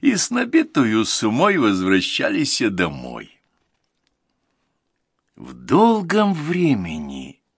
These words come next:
аль вскоре, приключилось им горе. Кто-то в поле стал ходить и пшеницу шевелить.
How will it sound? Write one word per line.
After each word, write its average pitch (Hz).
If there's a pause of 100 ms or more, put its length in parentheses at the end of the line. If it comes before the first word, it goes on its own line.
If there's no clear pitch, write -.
аль 71
вскоре, 156 (1300)
приключилось 139
им 117
горе. 95 (1500)
Кто-то -
в -
поле 78
стал -
ходить - (100)
и -
пшеницу 117
шевелить. -